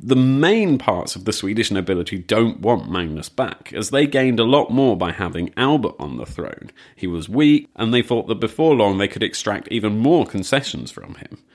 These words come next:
Håkon also realises that internal discontent with Mecklenburg of Sweden is really hitting boiling point. Maybe, just maybe, if he could make one surgical strike now, he might be able to tip the balance of power in the region,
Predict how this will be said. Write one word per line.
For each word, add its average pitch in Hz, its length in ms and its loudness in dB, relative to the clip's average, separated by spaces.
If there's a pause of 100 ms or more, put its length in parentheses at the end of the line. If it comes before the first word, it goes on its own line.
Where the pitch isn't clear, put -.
(340)
Håkon 170 460 4
also 170 340 2
realises 82 640 -6
that - 160 -4
internal 139 580 -2
discontent 107 680 -4
with 87 140 -6
Mecklenburg 98 640 -4
of 87 140 -8
Sweden 117 400 0 (240)
is 113 140 -6
really 165 360 4
hitting 87 440 -6
boiling 104 420 0
point. - 320 -14 (260)
Maybe, 123 680 0
just 131 200 -2
maybe, 92 560 2
if 107 120 -4
he 139 160 0
could 135 200 -4
make 113 320 0
one 135 360 4
surgical 139 640 2
strike - 500 -2
now, 80 360 -6 (180)
he 107 80 0
might 104 240 4
be 110 80 2
able 92 100 0
to 85 140 -6
tip - 320 -4
the 139 80 2
balance 117 400 0
of 95 100 -4
power 92 380 0
in 95 140 2
the 90 100 2
region, 107 520 0